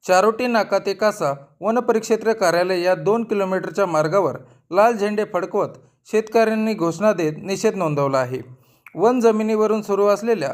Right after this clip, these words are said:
अतिक्रमण विरोधातही संताप व्यक्त करण्यात आला.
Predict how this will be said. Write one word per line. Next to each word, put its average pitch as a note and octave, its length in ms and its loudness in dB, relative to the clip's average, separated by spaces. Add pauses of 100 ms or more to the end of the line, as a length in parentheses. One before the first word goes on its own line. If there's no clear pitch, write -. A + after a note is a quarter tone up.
अतिक्रमण A3+ 600 -2
विरोधातही F#3+ 840 0
संताप G3 360 -2
व्यक्त F3 280 -6
करण्यात C#3+ 340 -4
आला. A#2+ 200 -4